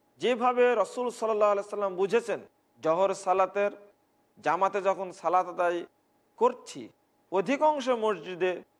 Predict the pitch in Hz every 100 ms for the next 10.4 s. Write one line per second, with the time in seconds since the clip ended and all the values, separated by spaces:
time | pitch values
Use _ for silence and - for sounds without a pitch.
0 | _ _ _ _ - 165 196 196 190 202
1 | 208 208 - 190 196 196 196 196 208 175
2 | 214 196 262 254 233 226 185 120 - _
3 | _ _ _ _ _ 160 185 - 220 233
4 | 233 240 240 208 214 262 269 214 - _
5 | _ - 165 233 240 - 247 254 262 254
6 | 262 - _ _ _ _ _ 156 208 214
7 | 214 208 196 - 214 220 - 240 220 190
8 | 151 117 - 190 220 320 247 277 269 262
9 | 247 - _ _ - 208 214 202 208 202
10 | 175 165 139